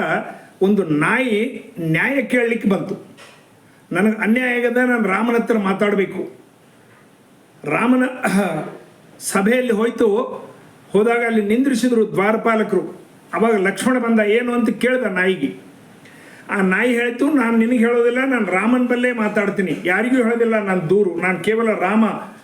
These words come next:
ಅದಕ್ಕೆ ಮಾತ್ರ ಹೇಳ್ತೇನೆ" ಅಂತೇಳಿ. ಆಗ ಲಕ್ಷ್ಮಣ ಹೋಗಿ ಹೇಳ್ತಾನೆ ರಾಮಗ, "ಒಂದು ನಾಯಿ ಬಂದದ, ತನ್ನ ದೂರ ಹೇಳ್ತಾ ಇದೆ, ನಿಮಗೆ ಮಾತ್ರ ಹೇಳ್ತದೆ" ಅಂತೇಳಿ. "ಸರಿ,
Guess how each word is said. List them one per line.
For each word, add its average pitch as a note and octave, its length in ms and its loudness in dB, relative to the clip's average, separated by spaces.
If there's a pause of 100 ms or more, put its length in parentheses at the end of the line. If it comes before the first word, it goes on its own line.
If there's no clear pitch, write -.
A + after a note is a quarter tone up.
(220)
ಅದಕ್ಕೆ G3 280 0
ಮಾತ್ರ G3+ 320 0
ಹೇಳ್ತೇನೆ" F#3+ 360 0
ಅಂತೇಳಿ. C#3 260 -2 (180)
ಆಗ A3 160 -2
ಲಕ್ಷ್ಮಣ G#3+ 380 0
ಹೋಗಿ A3 220 2
ಹೇಳ್ತಾನೆ G#3+ 380 0
ರಾಮಗ, F#3+ 440 0 (360)
"ಒಂದು F3 160 0
ನಾಯಿ E3+ 320 0
ಬಂದದ, A3+ 340 2 (180)
ತನ್ನ G#3+ 140 2 (120)
ದೂರ A#3+ 200 2
ಹೇಳ್ತಾ A3 320 0
ಇದೆ, A3+ 300 0
ನಿಮಗೆ A3 420 2
ಮಾತ್ರ A3 340 0
ಹೇಳ್ತದೆ" G#3+ 340 0
ಅಂತೇಳಿ. D#3 480 -4 (760)
"ಸರಿ, A#3+ 320 0